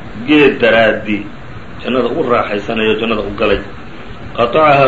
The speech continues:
uu ka gooyey, can dahri طariiq, jidka, ee, dhinaciisa uu ka gooyey. Kaanat tu'di lmuslimiin, muslimiinta dhibaysay. Geed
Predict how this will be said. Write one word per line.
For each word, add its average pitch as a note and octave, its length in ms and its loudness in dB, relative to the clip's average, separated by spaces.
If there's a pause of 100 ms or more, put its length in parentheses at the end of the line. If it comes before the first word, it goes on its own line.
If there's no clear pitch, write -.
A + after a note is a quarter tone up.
uu B2+ 100 0
ka E3+ 180 2
gooyey, E3+ 720 4 (520)
can A#2+ 180 0
dahri A#2 320 0
طariiq, G#2 340 -2 (120)
jidka, A#2 260 -6 (560)
ee, A2+ 200 -2
dhinaciisa G#2+ 500 -2
uu G2 80 -2
ka A2 100 -2
gooyey. G2 480 2 (800)
Kaanat E3+ 640 2
tu'di D#3 360 -2
lmuslimiin, C#3 720 -2
muslimiinta D3 400 -4
dhibaysay. A2+ 440 -2 (800)
Geed C3 260 2